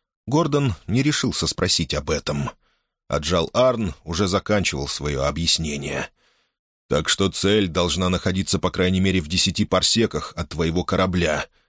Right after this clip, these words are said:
иначе ты попадёшь под действие реакции отдачи. Неужели ты ещё не вспомнил?» «Конечно, вспомнил», Гордон поспешно кивнул. «Но я всё-таки рад, что управлять им будешь ты».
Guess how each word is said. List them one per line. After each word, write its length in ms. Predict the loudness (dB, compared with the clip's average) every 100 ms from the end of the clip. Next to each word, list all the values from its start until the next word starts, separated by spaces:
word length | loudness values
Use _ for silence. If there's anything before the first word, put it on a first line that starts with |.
| _
иначе 340 | 0 2 2
ты 120 | 0 0
попадёшь 440 | 0 2 2 2
под 180 | 0 0
действие 460 | 0 0 2 2
реакции 480 | 2 2 0 0 0
отдачи. 760 | 2 0 0 2 2 0 -2 -10 _ -14 -14 -16 -8
Неужели 420 | -4 -2 2 2
ты 140 | 2
ещё 180 | 2 2
не 100 | 2
вспомнил?» 680 | 0 0 0 0 -2 -4 -6 -12 _ _ _ _ _ _
«Конечно, 440 | 0 2 2 2
вспомнил», 680 | -2 2 2 2 0 -2 -8 -14 _
Гордон 420 | 0 2 2 0
поспешно 480 | 0 -2 0 -2 -2
кивнул. 640 | -2 -2 -2 -4 -4 -4 -6 _ -14 -14 -16 _
«Но 120 | -4
я 140 | -2 0
всё-таки 340 | 0 0 0
рад, 220 | 2 2
что 200 | 2 -2
управлять 460 | -2 -2 2 0 0
им 140 | -2
будешь 300 | -2 0 -2
ты». 300 | 0 -2 -2